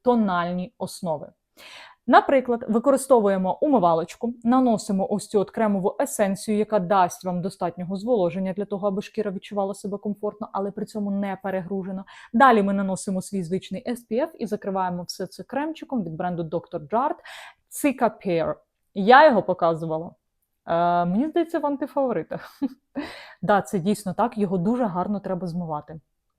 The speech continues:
Він може забити пори, якщо погано очищувати шкіру після його нанесення.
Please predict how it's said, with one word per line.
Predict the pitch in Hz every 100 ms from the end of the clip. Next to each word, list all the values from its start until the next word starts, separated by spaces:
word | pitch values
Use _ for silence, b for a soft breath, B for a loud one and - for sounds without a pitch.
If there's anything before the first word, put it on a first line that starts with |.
| - -
Він | 208 202
може | 202 196
забити | 170 180 180 180
пори, | - 262 262
якщо | 180 - 202
погано | 190 180 196 190
очищувати | 170 190 - 165 -
шкіру | - 262 247
після | 202 - 180
його | 165 175
нанесення. | 160 156 - 175